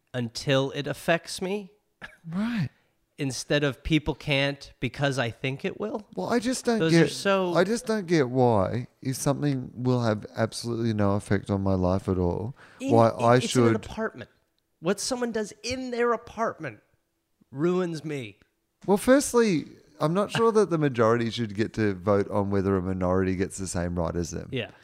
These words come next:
Speaker 2: Like, surely the idea of these sort of societies is that we all kind of start with at least, and again, let's not, we don't have time to get into the nature of fucking, you know, privilege and, you know, inequality and all those sort of things. But let's just assume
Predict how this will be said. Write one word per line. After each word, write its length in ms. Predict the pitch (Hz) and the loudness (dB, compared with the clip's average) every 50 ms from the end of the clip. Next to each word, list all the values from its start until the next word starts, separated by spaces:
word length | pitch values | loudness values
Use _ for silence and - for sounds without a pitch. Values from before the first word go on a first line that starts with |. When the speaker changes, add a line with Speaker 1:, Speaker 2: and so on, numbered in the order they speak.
| - - - _ - | -20 -20 -16 _ 4
Speaker 2:
Like, 180 | 127 127 120 | 4 4 4
surely 320 | - 147 156 160 165 165 151 | 2 0 0 2 2 2 4
the 140 | 135 135 | 6 6
idea 320 | 123 120 117 107 110 110 107 | 6 6 4 2 2 2 2
of 100 | 101 92 | 2 2
these 200 | 107 107 104 - | 0 0 0 0
sort 140 | 107 104 101 | 0 0 0
of 60 | 98 | 0
societies 460 | 90 92 104 90 92 90 92 87 82 | 0 -2 -2 -2 -2 -2 -4 -8 -8
is 120 | 95 90 90 | -8 -6 -6
that 80 | 95 85 | -6 -4
we 100 | 92 101 | -2 -2
all 140 | 101 101 98 | -2 -2 -2
kind 180 | - 104 98 | -4 -6 -6
of 80 | 98 92 | -6 -6
start 260 | - - 95 92 87 | -4 -4 -4 -2 -2
with 140 | 92 98 92 | -2 -2 -2
at 100 | 95 87 | -2 -2
least, 320 | 92 95 95 90 - - _ _ - - _ _ _ | 0 -2 -2 -2 -6 -16 _ _ -20 -20 _ _ _
and 200 | - 127 127 120 | -4 -4 -4 -2
again, 440 | 107 127 127 110 107 95 87 85 - _ - | -2 -2 -2 -2 -4 -6 -6 -8 -12 _ -6
let's 280 | 110 107 110 101 - | 0 0 0 0 0
not, 120 | 110 110 - - 98 92 104 113 | -6 -6 -6 -8 -16 -14 -8 -6
we 100 | 117 110 | -2 -2
don't 140 | 110 107 | 0 0
have 160 | 107 107 98 90 | 0 -2 -2 -4
time 260 | - 110 101 101 101 | -4 -4 -4 -2 -2
to 100 | 104 101 | -2 -2
get 180 | 95 104 98 - | 0 -2 -2 -2
into 500 | 101 110 104 98 - 104 104 101 101 98 - - - _ _ _ _ - 127 127 127 120 127 | -4 -4 -6 -4 -4 -4 -4 -4 -4 -6 -10 -16 -20 _ _ _ _ -18 -18 -16 -16 -14 -2
the 180 | 120 120 113 104 | 2 2 2 2
nature 520 | 110 107 110 104 101 90 - - 101 101 | 0 0 0 -2 -2 -2 -4 -2 0 2
of 140 | 101 95 85 | 2 0 0
fucking, 400 | - 107 98 85 98 98 98 95 | -2 -2 -2 -2 -4 -6 -6 -4
you 80 | 98 98 | -2 0
know, 120 | 95 95 | 0 0
privilege 540 | 90 - - 107 101 85 98 101 98 85 87 | 0 0 0 -2 0 2 2 0 0 0 -2
and, 240 | 98 98 98 95 95 | -2 -2 -2 -2 0
you 100 | 101 101 | 0 0
know, 60 | 98 | 0
inequality 560 | 98 107 101 101 92 - 101 98 98 95 92 95 | 0 -2 -2 -2 -2 -2 -2 0 0 0 0 -2
and 80 | 92 | -4
all 60 | 92 | -2
those 200 | 92 95 95 92 | -2 -2 -4 -2
sort 120 | - 104 95 | -4 -4 -4
of 80 | 95 | -4
things. 260 | 92 98 90 87 85 - | -6 -6 -8 -8 -8 -6
But 140 | 113 117 | -6 -2
let's 200 | 117 139 147 143 | 0 -2 -2 -2
just 160 | - 151 135 135 | -4 -6 -6 -6
assume 420 | 127 101 95 107 104 101 95 92 | -8 -6 -2 -2 0 0 -2 -4